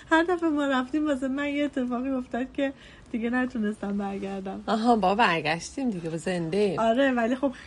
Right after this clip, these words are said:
Speaker 1: خیلی طولانی شد که من دوباره برگشتم.
Speaker 2: آه، خب همیشه آدم یه بریک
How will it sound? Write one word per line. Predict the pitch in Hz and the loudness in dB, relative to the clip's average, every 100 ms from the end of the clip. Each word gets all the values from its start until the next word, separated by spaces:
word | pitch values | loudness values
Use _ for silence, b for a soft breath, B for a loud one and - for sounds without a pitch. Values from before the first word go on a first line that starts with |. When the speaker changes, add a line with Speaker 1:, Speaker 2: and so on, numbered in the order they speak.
| - | -4
Speaker 1:
خیلی | 254 254 247 247 | 0 0 0 -2
طولانی | - 233 220 226 | -2 -2 -2 -2
شد | 233 208 196 | -4 -6 -6
که | 202 | -8
من | 196 202 196 - - - | -6 -6 -8 -12 -20 -8
دوباره | 214 190 185 | -6 -4 -4
برگشتم. | 196 175 175 190 202 - - 349 | -6 -8 -8 -8 -10 -10 -10 -10
Speaker 2:
آه، | 359 | -10
خب | - | -8
همیشه | 247 233 233 - 277 | -6 -6 -6 -8 -8
آدم | 254 247 | -6 -4
یه | 254 240 | -4 -4
بریک | 226 226 | -4 -4